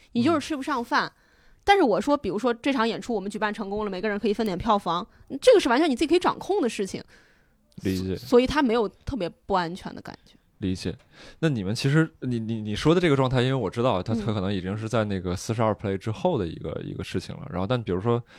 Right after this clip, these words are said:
Speaker 2: 你们自己在之前飘来飘去的，或者这种状态，就是收入会有一个特别大的起伏吗？就是已经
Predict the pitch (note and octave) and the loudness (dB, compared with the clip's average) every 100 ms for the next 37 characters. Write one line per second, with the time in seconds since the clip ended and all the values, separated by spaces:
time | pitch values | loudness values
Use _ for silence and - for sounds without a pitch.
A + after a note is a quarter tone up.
0 | - - - G2+ A#2 C#3 G2+ E2 G#2+ C3 | -20 -14 -4 -2 0 0 0 -2 0 0
1 | - F#2+ F#2+ A2+ - B2 A2 A#2+ - A#2+ | -4 -4 -4 -4 -2 2 2 2 2 2
2 | G2+ G2 F#2+ G2 F#2 G#2 G2 G#2 F#2 F#2 | 0 2 0 0 0 0 0 0 -2 0
3 | - C3+ C3+ A2 - - _ - - B2 | 4 6 6 4 0 -16 _ -10 4 4
4 | F2+ G2+ - D3+ G#2 B2+ A#2 G2 - - | 6 0 0 0 2 2 2 0 -4 -8
5 | - - D#2 A#2 G2 F#2+ F#2 | -10 -16 -14 -10 -6 -6 -4